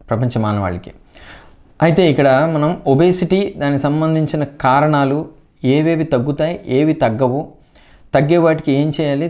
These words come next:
తగ్గని వాటికి ఏం చేయాలి అనేవి డిస్కస్ చేయబోయే ముందు, ముందుగా ఒక విషయం తెలుసుకోవాలి. ఏంటి అంటే, ఇక్కడ ప్రతి మనిషికి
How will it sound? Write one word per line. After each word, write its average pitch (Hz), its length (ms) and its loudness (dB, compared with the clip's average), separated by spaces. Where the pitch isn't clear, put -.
తగ్గని 151 280 -2
వాటికి 139 300 -4
ఏం 143 160 -2
చేయాలి 135 320 -2
అనేవి 127 340 0
డిస్కస్ - 440 -4
చేయబోయే 117 380 0
ముందు, 117 220 -2
ముందుగా 143 320 4
ఒక 113 160 0
విషయం 160 200 -2
తెలుసుకోవాలి. 98 520 -6
ఏంటి 160 280 0
అంటే, 156 220 -2
ఇక్కడ 147 240 2
ప్రతి 165 200 -2
మనిషికి 185 420 -2